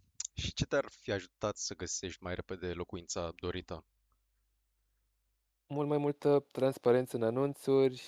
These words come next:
Speaker 2: și mai ales să fie poze reale și detaliile clare.
Speaker 1: Uh, cum a fost comunicarea cu proprie-, proprietarii sau agențiile?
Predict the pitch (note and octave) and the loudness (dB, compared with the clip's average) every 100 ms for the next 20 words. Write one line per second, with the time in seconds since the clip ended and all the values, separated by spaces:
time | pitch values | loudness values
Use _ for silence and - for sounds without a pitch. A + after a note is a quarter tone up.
0 | - - - - - B2 B2 A#2+ A#2+ B2+ | -18 -18 -20 -14 -6 0 4 4 2 -2
1 | - A#2+ A#2+ - A2+ A#2 A2 A2+ A#2 A2+ | 0 0 2 0 2 4 4 6 4 4
2 | A2+ A2+ A2 G#2+ G#2+ G#2 G#2+ A2 A2 G#2+ | 0 -2 -4 -4 -4 -4 -2 0 0 0
3 | G#2+ - _ _ - A2+ G2+ A2 - _ | -2 -4 _ _ -4 -2 -2 -6 -12 _
4 | _ _ _ _ _ _ _ _ _ _ | _ _ _ _ _ _ _ _ _ _
5 | _ _ _ _ - _ _ _ A2 F2+ | _ _ _ _ -20 _ _ _ -8 -6
6 | F#2 F2+ F2+ F2+ _ - B2+ B2 C#3+ B2 | -6 -8 -10 -14 _ -16 -6 -6 -4 -8
7 | - - A#2 A2+ G#2 C3 A2 - - - | -12 -14 -12 -12 -2 0 0 -6 -12 -12
8 | - - G2 G2 - F2+ F2+ F#2 - F#2 | -16 -12 -8 -8 -6 -6 -4 -6 -8 -8
9 | F2 E2 F2+ E2 D#2 F#2+ E2 D#2+ | -8 -8 -12 -14 -14 -16 -16 -18